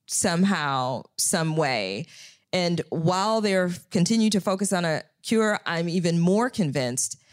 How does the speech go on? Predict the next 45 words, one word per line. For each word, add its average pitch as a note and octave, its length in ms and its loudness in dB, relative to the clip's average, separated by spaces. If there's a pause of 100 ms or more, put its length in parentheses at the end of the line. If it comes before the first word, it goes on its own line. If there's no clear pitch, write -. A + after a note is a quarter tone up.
(220)
they're G#3+ 160 2
going G#3+ 280 2
to F3+ 120 0
make F#3 340 2
it F#3 200 -2 (440)
easier C4 680 0
and F3+ 160 0
more F#3 240 2
manageable C#4 840 0 (340)
for - 160 0
all F#3 220 2
of G3 120 0
us G3 140 0
who G3 120 0
are E3 100 2
living G#3 320 0
with B3+ 140 0
this B3+ 180 -2
disease A3+ 380 0
to E3+ 120 -2
thrive E3+ 320 -2
until D#3+ 220 -2
we D3 100 0
find B2 240 -6
a A2+ 60 -6
cure. - 280 -8 (260)
But G#3+ 100 0
I A3 80 0
wish B3 260 0
I A3 100 0
had G#3+ 240 0
a, F3 200 -2
a F#3 40 -2
crystal F#3+ 360 -2
ball F3 260 0
that F3 160 -2
could, E3 120 -6
that F3+ 100 -4
could F3+ 160 -2
say, E3+ 400 0
"It's - 160 -2
coming." C3 500 -4 (160)
I C#3+ 60 -4
just D3 200 -2
don't. C3+ 240 -4